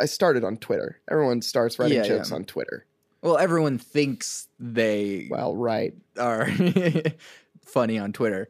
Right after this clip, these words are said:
Speaker 1: Mm-hmm.
Speaker 2: Um, so then how does social media, like, fit into your equation of being a comedian?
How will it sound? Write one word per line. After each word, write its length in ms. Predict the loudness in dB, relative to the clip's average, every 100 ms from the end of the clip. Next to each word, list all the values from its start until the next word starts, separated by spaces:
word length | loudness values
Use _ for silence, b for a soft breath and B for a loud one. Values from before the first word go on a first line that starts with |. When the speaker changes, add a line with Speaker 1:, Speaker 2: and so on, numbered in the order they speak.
| -4
Speaker 1:
Mm-hmm. 320 | -4 -2 0
Speaker 2:
Um, 500 | 2 2 0 -4 -8 b b b b b b b _ -16
so 240 | -2 2
then 340 | 4 2 0 -8 -10
how 400 | -2 2 2 2
does 880 | 0 0 2 2 0 -2 -8 -12 -14 _ -12
social 380 | -4 -4 -2
media, 480 | -2 -2 0 0 0
like, 240 | -2 -6 -8
fit 300 | -6 -6 -4
into 420 | -4 -2 -2 -2 0
your 240 | 0 0
equation 720 | -2 -2 -2 -2 -4 -4 -4 -4
of 580 | -4 -4 -6 -10 -18 _ -12
being 320 | -4 -4 -4 -8
a 60 |
comedian? 640 | -10 -12 -12 -14 -14 -16